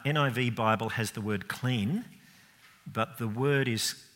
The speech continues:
katharos, from which we get the word cathartic, right? Which means cutting off what is dead, uh, to clean or purify something.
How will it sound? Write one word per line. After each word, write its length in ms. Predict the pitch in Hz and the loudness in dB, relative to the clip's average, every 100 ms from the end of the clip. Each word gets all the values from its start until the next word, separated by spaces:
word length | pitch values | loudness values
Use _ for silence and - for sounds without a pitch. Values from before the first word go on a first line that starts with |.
| _ - | _ -8
katharos, 1160 | 113 - 135 131 120 101 214 - - - - | -8 -2 2 4 4 0 0 2 2 0 -8
from 200 | - 110 | -6 -2
which 240 | 113 - - | 0 0 0
we 180 | 127 131 | 2 2
get 240 | 117 - | 0 -2
the 80 | 104 | -6
word 340 | 104 104 95 | -2 -2 -4
cathartic, 920 | - 101 - 123 123 120 - - - - _ _ _ _ - _ - | -8 -8 -2 0 0 0 -6 -8 -14 -16 _ _ _ _ -20 _ -6
right? 260 | 107 175 | -6 -4
Which 220 | 113 113 - | -4 -2 0
means 380 | 120 117 113 - - - _ - | 2 2 0 -2 -10 -20 _ -12
cutting 420 | - - 165 160 135 | -2 0 2 0 2
off 380 | 123 - - - - - | 0 -2 -8 -10 -20 -10
what 200 | 113 117 | -4 0
is 200 | 120 104 | 0 0
dead, 520 | 101 127 113 139 147 - - - - - _ 110 | -2 0 0 -2 -6 -12 -20 -20 -20 -20 _ -8
uh, 100 | 113 | -4
to 140 | - | -4
clean 420 | - - 131 123 | -4 -2 2 2
or 100 | 113 | 0
purify 640 | - - 120 110 - 92 | -4 -2 0 0 -2 -4
something. 560 | 90 - 92 - 80 | 0 0 0 -6 -12